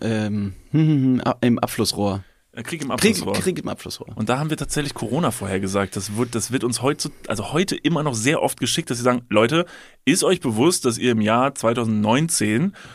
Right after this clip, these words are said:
Speaker 2: mal Corona vorher gesagt habt?“ Und ich bin ganz ehrlich, es war mir nicht bewusst, aber als ich dann nochmal nachgehört hab, haben
Speaker 1: Ja.
Speaker 2: wir tatsächlich eine Pandemie vorher gesagt. Was?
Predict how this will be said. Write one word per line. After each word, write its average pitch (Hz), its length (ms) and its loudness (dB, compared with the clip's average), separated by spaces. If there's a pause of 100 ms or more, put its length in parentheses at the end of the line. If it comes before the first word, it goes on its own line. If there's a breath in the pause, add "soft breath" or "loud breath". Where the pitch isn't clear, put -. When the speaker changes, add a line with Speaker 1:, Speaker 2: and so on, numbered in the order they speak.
(200 loud breath)
Speaker 2:
mal 135 240 0
Corona 135 400 0
vorher 165 240 0
gesagt 160 300 0
habt?“ 180 200 -2
Und 120 280 0
ich 98 120 -6
bin 104 120 0
ganz 101 100 -2
ehrlich, 131 160 0
es 117 100 -6
war 131 80 0
mir 101 100 2
nicht 147 180 0
bewusst, 180 360 0 (600 loud breath)
aber 113 140 0
als 117 80 2
ich - 20 -4
dann 117 100 2
nochmal 110 140 2
nachgehört 151 360 0
hab, 160 200 -4
haben 139 80 0
Speaker 1:
Ja. - 80 -2
Speaker 2:
wir 143 60 0
tatsächlich 139 340 -4
eine 135 100 -2
Pandemie 143 400 -4
vorher 95 300 -2
gesagt. 104 320 0
Was? - 340 -2